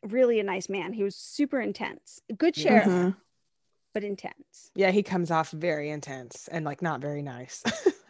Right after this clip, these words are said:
Speaker 1: No. <laughs>
Speaker 3: Yeah, too much, too much sometimes.
Speaker 2: Yeah.
Speaker 1: <laughs> Right. And his wife, you know, his wife is sad. So we find,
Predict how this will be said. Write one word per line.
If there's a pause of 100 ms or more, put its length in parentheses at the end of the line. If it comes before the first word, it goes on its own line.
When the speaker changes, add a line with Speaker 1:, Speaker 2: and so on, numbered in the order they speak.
Speaker 1:
No. (400)
<laughs> (640)
Speaker 3:
Yeah,
too
much,
too
much
sometimes. (200)
Speaker 2:
Yeah.
Speaker 1:
<laughs>
Right. (320)
And
his
wife, (260)
you
know,
his
wife
is
sad. (560)
So
we
find,